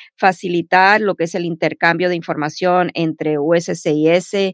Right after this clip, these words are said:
y las agencias gubernamentales que proveen beneficios públicos. En ser implementada, la regla federal permitirá el intercambio de información entre esas agencias federales sin que tengan que recurrir a un tribunal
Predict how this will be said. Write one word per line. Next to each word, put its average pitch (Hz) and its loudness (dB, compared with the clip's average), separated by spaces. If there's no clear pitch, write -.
y 240 2
las 196 4
agencias 175 -4
gubernamentales 160 0
que 165 -4
proveen 156 0
beneficios 151 -6
públicos. 185 -4
En 175 2
ser 196 2
implementada, 175 2
la 160 2
regla 156 -2
federal 151 0
permitirá 156 0
el 160 -2
intercambio 156 -2
de 156 0
información 165 -2
entre 196 0
esas 196 -4
agencias 190 -2
federales 170 2
sin 180 -4
que 160 -2
tengan 165 0
que 170 0
recurrir 156 -2
a 165 0
un 160 -2
tribunal 160 2